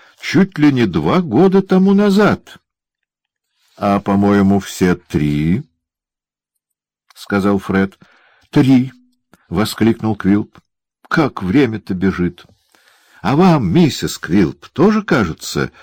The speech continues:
что это было так давно?» «Да, по-моему, с тех пор прошло целых три года», — последовал ответ, и весьма неудачный. «Ах, вот как, сударыня», —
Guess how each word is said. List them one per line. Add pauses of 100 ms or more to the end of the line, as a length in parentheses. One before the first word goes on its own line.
(260)
что
это
было
так
давно?» (640)
«Да,
по-моему, (640)
с
тех
пор
прошло
целых
три
года», — (520)
последовал
ответ, (320)
и
весьма
неудачный. (1040)
«Ах,
вот
как,
сударыня», —